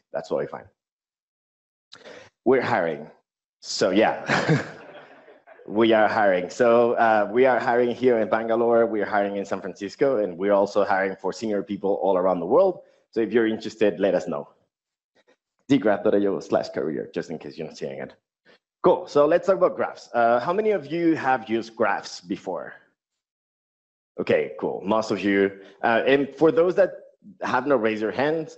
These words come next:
probably you have also used graphs even if you don't know about them. Uh, so this is an example of a graph.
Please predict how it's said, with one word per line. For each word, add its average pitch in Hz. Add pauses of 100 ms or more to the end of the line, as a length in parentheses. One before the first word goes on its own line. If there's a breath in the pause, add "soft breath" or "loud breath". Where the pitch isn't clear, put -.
(300 soft breath)
probably 139
you 110
have 110
also 107
used 98
graphs 95
even 92
if 80
you 87
don't 85
know 85
about 78
them. - (600 loud breath)
Uh, 120
so 143
this 160
is 220
an 220
example 139
of 127
a 127
graph. 104